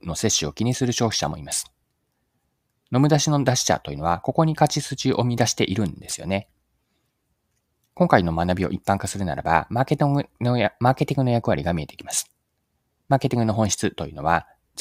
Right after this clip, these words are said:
詰めて言うと、結論はお客さんから選ばれる理由を作ることにあります。自分たちがお客さんから選ばれるのは、お客さんにとって他にはない価値があるからなんです。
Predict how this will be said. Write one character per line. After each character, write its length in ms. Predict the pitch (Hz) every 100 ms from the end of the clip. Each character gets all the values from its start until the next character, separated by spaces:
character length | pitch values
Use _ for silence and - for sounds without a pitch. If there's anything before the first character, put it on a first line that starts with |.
| -
詰 180 | 139 139
め 60 | 101
て 80 |
言 100 | 69
う 40 | 80
と、 220 | 85 78
結 200 | - -
論 140 | 101 90
は 220 | 92 87
お 60 | -
客 160 | 143
さ 140 | - 147
ん 40 |
か 140 | 143 131
ら 80 |
選 180 | - 101
ば 20 |
れ 120 | 127 151
る 120 | 98
理 100 | 78
由 60 |
を 40 | 90
作 180 | - 101
る 60 |
こ 100 | -
と 100 | 80
に 100 | 95
あ 40 | 73
り 80 | 69
ま 60 |
す。 240 | - - _ _ _ _ _ _ _ _ _ _ -
自 100 | 151
分 140 | 165
た 80 | 156
ち 100 | 113
が 100 | 80
お 40 |
客 180 | 78 104
さ 140 | - 107
ん 40 |
か 120 | 104
ら 80 | 98
選 100 | 98 104
ば 80 |
れ 80 | 104
る 100 | 90
の 60 | 76
は、 220 | 80 82 -
お 60 |
客 180 | - 143
さ 120 | -
ん 40 | 147
に 80 | 143
と 80 |
っ 100 | 143
て 200 | - 80 -
他 220 | - 175
に 100 | 160
は 60 | 120
な 100 | 92
い 60 |
価 120 | -
値 140 | 110 82
が 80 | 76
あ 20 |
る 80 | -
か 120 | -
ら 80 | -
な 80 |
ん 60 | -
で 60 | -
す。 240 | -